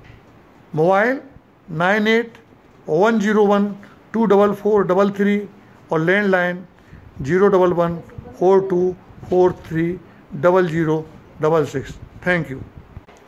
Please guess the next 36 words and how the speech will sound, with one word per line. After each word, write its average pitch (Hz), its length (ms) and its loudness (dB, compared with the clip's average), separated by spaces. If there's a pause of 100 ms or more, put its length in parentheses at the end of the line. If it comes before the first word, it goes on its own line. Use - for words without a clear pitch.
(1400)
एक 214 280 -8
और 240 240 0
महत्वपूर्ण 214 500 -2
step 226 340 -6
होता 196 260 -2
है 226 260 -2 (420)
इसके 185 280 -6
लिए 202 240 -4 (520)
कि, 254 300 -8
अ, 196 300 -6
हम 220 240 -8
कैसे 196 280 -2
training 196 340 -6
कराते 180 360 -8
हैं। 240 80 -8
हमने 196 280 -8
सामने 185 360 -6
इनको 196 340 0
एक 185 100 0
walker 170 340 -2
दे 185 160 0
दिया 175 260 0
है 240 140 -4 (420)
और 190 220 -2
इसके 185 220 -8
साथ 196 280 -4
हमने 196 200 -8
सामने 180 420 -8
stool 190 240 -8
रख 156 100 -4
दिया 151 200 -8
लोहे 135 220 -6
का। 117 220 -16 (540)
अब 170 80 0
आप 208 220 -2
अपने 202 400 -2